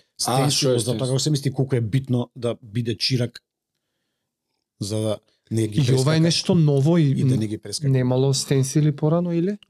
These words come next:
Speaker 1: Имаше индиго. Индиго,
Speaker 2: Мораше да го
Speaker 1: индиго,
Speaker 2: црта,
Speaker 1: да.
Speaker 2: да го прецртуваш, мислам.
Speaker 1: Индиго. Дечко, индигото, индиго ти доаѓа некој од
Speaker 3: А
Speaker 1: Америка
Speaker 3: ова
Speaker 1: и ти,
Speaker 3: не
Speaker 1: ти
Speaker 3: го
Speaker 1: носи
Speaker 3: црташ, ова е го-, испринтано.
Speaker 2: Ставаш се, искача така и тоа се прво.
Speaker 1: Сега јас имам.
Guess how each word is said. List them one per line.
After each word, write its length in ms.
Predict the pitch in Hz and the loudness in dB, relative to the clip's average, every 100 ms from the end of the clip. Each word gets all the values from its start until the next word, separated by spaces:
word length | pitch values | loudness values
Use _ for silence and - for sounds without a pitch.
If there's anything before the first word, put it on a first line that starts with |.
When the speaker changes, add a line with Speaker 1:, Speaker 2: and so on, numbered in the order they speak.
| _ - | _ -12
Speaker 1:
Имаше 320 | 214 214 247 | -10 -8 -8
индиго. 400 | 254 269 220 - _ _ _ _ _ _ _ - | -8 -10 -10 -12 _ _ _ _ _ _ _ -10
Индиго, 220 | 92 107 | -4 -2
Speaker 2:
Мораше 280 | 123 131 135 | 0 0 2
да 120 | 135 | 2
го 60 | |
Speaker 1:
индиго, 140 | 120 98 | 0 0
Speaker 2:
црта, 180 | 143 135 | 0 2
Speaker 1:
да. 80 | 123 | 2
Speaker 2:
да 120 | 117 | 0
го 100 | 107 | -2
прецртуваш, 600 | 120 - 113 - 110 - | -4 -8 -8 -8 -10 -10
мислам. 240 | 104 107 | -6 -6
Speaker 1:
Индиго. 200 | 98 87 76 _ | -6 -10 -18 _
Дечко, 460 | 98 90 139 135 143 | -20 -6 -4 0 -2
индигото, 520 | 104 120 143 135 110 - - 80 _ - | -2 -2 -2 -2 -6 -10 -20 -20 _ -10
индиго 360 | 101 120 113 | -6 -2 -2
ти 200 | 87 - | -6 -10
доаѓа 340 | 101 110 117 107 | -8 -4 -2 -2
некој 160 | 113 | -2
од 80 | 107 | -2
Speaker 3:
А 40 | 110 | 0
Speaker 1:
Америка 160 | 151 | 2
Speaker 3:
ова 100 | 202 | 2
Speaker 1:
и 60 | 214 | 4
ти, 60 | |
Speaker 3:
не 80 | 165 | 4
Speaker 1:
ти 60 | 180 | 2
Speaker 3:
го 160 | 196 | 2
Speaker 1:
носи 180 | 135 143 | 0 0
Speaker 3:
црташ, 420 | 233 - 175 - 175 | 0 0 0 0 2
ова 200 | 196 208 | 2 2
е 60 | |
го-, 220 | 175 165 269 | -2 -6 -4
испринтано. 800 | 175 - - 196 247 202 143 104 | -2 -2 2 4 4 2 -2 -4
Speaker 2:
Ставаш 400 | - 80 98 - | -8 -14 -8 -8
се, 80 | - _ | -10 _
искача 420 | 135 - 127 127 | -12 -8 -8 -8
така 240 | 110 110 151 | -8 -4 -4
и 80 | |
тоа 200 | 147 165 | -2 -4
се 120 | 151 139 | -2 -2
прво. 200 | 147 160 | 0 0
Speaker 1:
Сега 180 | 127 101 | 0 -2
јас 260 | 82 - | -8 -10
имам. 200 | 92 107 | -10 -12